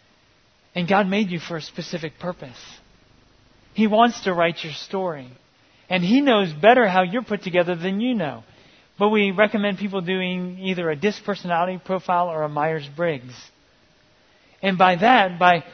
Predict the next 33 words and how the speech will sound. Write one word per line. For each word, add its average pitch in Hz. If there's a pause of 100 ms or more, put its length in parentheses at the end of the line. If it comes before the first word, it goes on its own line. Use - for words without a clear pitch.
(180)
by 185
just 254
kinda 208 (260)
asking 220
yourself 190
the 185
questions, 180 (280)
"Do 190
I 170
prefer 165
this 196 (320)
or 156
this?" 175 (800)
You 190
kinda 185
figure 196
out 185
how 160
God 160
made 165
you 143 (880)
and 170
what 185
some 185
of 175
those 160
strengths 185
and 151
natural 156
abilities 160
and 139
passions 165
are. 147